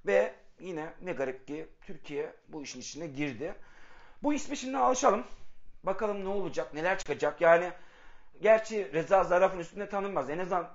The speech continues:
bu adam bir iş yapmaya gidiyor. Orada yedi bin tane konut yapmak istiyor. Şirketinin parasını oraya aktararak konutları yapmak istiyor. Ama yasayı deldiği için yargılanıyor. Reza Zarrab gibi hayali ihracat yapıp Türkiye'de bir de vergi mükellefiyeti kazanıp vergiden Türkiye'den para kazanmıyor.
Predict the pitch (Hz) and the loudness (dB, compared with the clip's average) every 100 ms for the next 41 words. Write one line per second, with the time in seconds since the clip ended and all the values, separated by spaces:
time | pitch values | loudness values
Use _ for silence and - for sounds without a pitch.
0 | - 208 190 214 214 233 - 175 147 135 | 4 6 8 8 4 -2 4 4 4 -6
1 | 113 123 160 156 170 185 220 180 170 - | -8 -4 0 0 2 0 0 -2 -2 -2
2 | 170 - 147 131 - 214 294 - - - | -6 -2 -4 -4 -8 -8 -8 -10 -14 -12
3 | - - 185 - 208 254 - 190 165 202 | -10 -6 -6 -4 -4 -4 -2 -2 -2 -6
4 | 311 - 330 320 196 - 190 269 - 214 | -10 -2 4 6 6 4 0 0 0 -2
5 | 226 233 214 - 151 - - - - 220 | 0 4 4 4 -4 -8 -18 -16 -10 -6
6 | 269 240 247 208 202 - 254 - 139 131 | -2 4 4 6 4 4 -2 -6 -6 -6
7 | 117 117 110 - - - - 160 170 202 | -6 -10 -12 -18 -16 -10 2 4 8 6
8 | 196 190 262 - 156 - - - - 190 | 6 4 4 2 -6 -8 -10 -6 6 12
9 | 214 220 208 196 202 285 330 262 170 - | 12 12 6 4 4 4 4 2 2 -4
10 | - 165 247 233 175 - - - 180 214 | -6 -8 -2 0 0 -4 -12 -6 0 8
11 | 170 175 208 214 202 190 190 196 190 - | 8 8 0 -4 -6 -4 -4 -2 -2 -2
12 | - 151 190 - - - - - - 147 | -6 -2 0 0 -4 -14 -18 -20 -6 -2
13 | 160 165 226 247 208 - 214 165 170 170 | -2 0 0 0 -8 -2 -2 -2 -4 -4
14 | 151 196 151 107 | -2 -4 -6 -14